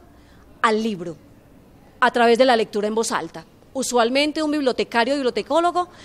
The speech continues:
tiene formación de lectura en voz alta. Em,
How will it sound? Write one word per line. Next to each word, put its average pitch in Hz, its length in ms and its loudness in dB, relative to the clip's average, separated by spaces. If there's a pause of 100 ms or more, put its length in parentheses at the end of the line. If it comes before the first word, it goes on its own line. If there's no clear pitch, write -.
(260)
tiene 254 320 2
formación 262 840 -2
de 233 160 4
lectura 226 360 -2
en 226 80 -4
voz 233 180 -4
alta. 170 340 -8 (920)
Em, 262 760 8